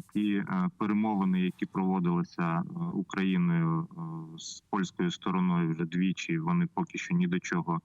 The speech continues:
не призвели. Е, учасники акції продовжують, е,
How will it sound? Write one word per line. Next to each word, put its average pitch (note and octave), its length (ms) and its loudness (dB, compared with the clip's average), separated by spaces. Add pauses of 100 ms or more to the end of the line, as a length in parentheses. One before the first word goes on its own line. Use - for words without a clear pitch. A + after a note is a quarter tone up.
(400)
не F#2 140 2
призвели. A2 580 0
Е, F#2 580 -2
учасники F#2+ 680 -2
акції F#2 440 -4
продовжують, E2+ 1000 -2
е, E2+ 180 0